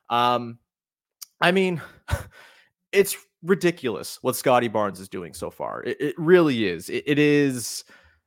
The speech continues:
it, <sighs> I, I, I think even, like, the biggest Scotty optimists out there probably couldn't have seen every single element of his game getting better. I think it would have been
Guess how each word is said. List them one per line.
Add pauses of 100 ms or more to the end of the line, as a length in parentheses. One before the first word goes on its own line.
(260)
it,
<sighs>
I, (600)
I, (500)
I
think
even,
like,
the
biggest
Scotty
optimists
out
there (1040)
probably
couldn't
have
seen (200)
every
single
element
of
his
game
getting
better.
I
think
it
would
have
been